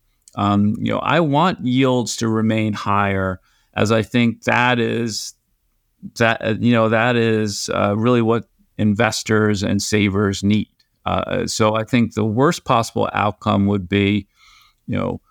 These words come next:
going back to where we were in two thousand and twenty or two thousand, you know,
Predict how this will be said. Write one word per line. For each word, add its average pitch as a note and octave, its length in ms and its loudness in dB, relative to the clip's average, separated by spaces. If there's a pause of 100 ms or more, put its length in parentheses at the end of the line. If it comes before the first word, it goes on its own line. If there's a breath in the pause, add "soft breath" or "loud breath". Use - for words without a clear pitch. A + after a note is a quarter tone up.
(140)
going A2 320 4
back G2+ 300 -2
to G2+ 100 0
where G2 300 0
we G2 200 0
were G#2 640 0 (220)
in G2 180 0
two A#2 180 0
thousand G2 520 0
and F#2+ 160 -2
twenty F#2+ 560 -2
or F#2 200 -4
two - 200 -4
thousand, F#2+ 340 -4
you G#2+ 120 0
know, F2+ 220 -4